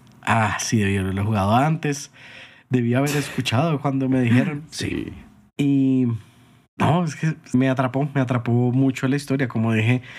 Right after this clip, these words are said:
Speaker 1: me lo terminé pasando en unos cuantos días porque me pegué a la historia absolutamente completa, porque me gustó mucho la
Speaker 2: Sí,
Speaker 1: historia.
Speaker 2: qué bonito.
Speaker 1: Sí.
Speaker 2: Ay,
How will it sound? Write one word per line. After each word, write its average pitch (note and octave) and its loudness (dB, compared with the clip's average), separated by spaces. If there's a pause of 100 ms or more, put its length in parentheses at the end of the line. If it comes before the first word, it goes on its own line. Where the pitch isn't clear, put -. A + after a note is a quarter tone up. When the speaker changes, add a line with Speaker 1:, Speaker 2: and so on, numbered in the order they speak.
(300)
Speaker 1:
me C3 2
lo C3 0
terminé C3 2
pasando A#2+ 0
en B2+ 4
unos B2+ 2
cuantos B2 -2
días A#2+ 0 (460)
porque A#2+ 0
me B2 4
pegué A#2+ -2
a G#2 -2
la G#2+ 0
historia A#2 0
absolutamente A#2 0
completa, A#2+ 2
porque G#2 -2
me A2 4
gustó A#2 -2
mucho A2+ 2
la A#2+ 2
Speaker 2:
Sí, - 2
Speaker 1:
historia. F3 -2
Speaker 2:
qué C3 -4
bonito. F#2 -4
Speaker 1:
Sí. G3 0
Speaker 2:
Ay, F#3+ -2